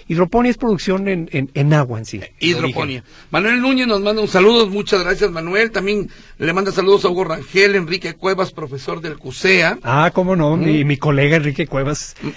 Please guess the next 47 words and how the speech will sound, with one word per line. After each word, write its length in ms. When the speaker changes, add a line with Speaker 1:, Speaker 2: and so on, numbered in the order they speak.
Speaker 2:
Mm. 140
Speaker 1:
un 140
saludo, 420
claro 200
Speaker 2:
María 160
Speaker 1:
que 40
Speaker 2:
de 60
Speaker 1:
sí. 60
Speaker 2:
Jesús 200
Orozco, 300
"Al 80
maíz 320
a 80
productores 500
se 100
los 140
pagan 260
a 60
siete 420
pesos 560
por 240
kilo, 360
pero 160
a 40
nosotros 380
las 100
tortillas 360
nos 100
las 120
venden 300
muy 140
caras. 460
No 180
sé 120
a 60
dónde 280
va 120
todo 220
este 180
dinero. 460
Así 380
no 160
dan 160
ganas 320
ni 220
de 160
sembrar", 640